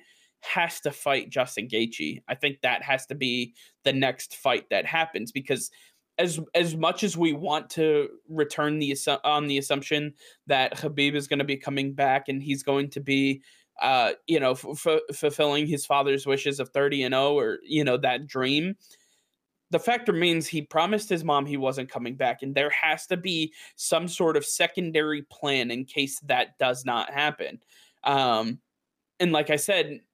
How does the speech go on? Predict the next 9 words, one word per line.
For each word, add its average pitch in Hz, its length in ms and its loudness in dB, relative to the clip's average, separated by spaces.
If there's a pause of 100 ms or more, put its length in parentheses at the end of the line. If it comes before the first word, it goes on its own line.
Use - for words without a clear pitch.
(100)
it, 165 260 2 (840)
if, - 320 -4 (920)
if 156 120 -2
Dana 226 220 2
White 175 280 2
doesn't 147 360 0
vacate 143 460 -2
the 113 80 -12
title, 113 600 -2